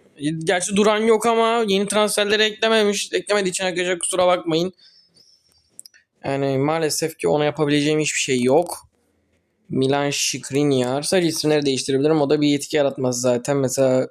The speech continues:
şey yerine yani forvet Duran yerine Sidik Şerif yazacağım yani mesela. O yine rating değişmeyecek. Onun için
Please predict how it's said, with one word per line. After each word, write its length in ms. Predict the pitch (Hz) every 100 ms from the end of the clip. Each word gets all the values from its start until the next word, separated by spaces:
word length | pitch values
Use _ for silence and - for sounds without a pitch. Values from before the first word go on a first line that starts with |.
| -
şey 300 | - 175 156
yerine 520 | 131 127 143 156 156 - _ _ - - - - _ _ _ _ _ _ _ _ -
yani 140 | 127
forvet 480 | 123 175 165 151 - 160
Duran 220 | 170 170
yerine 280 | 131 127 147
Sidik 280 | 143 147 143
Şerif 360 | - 147 127
yazacağım 400 | 120 120 120 120
yani 180 | 120 120
mesela. 480 | 120 120 127 120 135
O 120 | 156
yine 360 | 160 165 156 151
rating 260 | 143 151
değişmeyecek. 540 | 147 147 - 127 131 147
Onun 140 | 160
için 260 | 160 180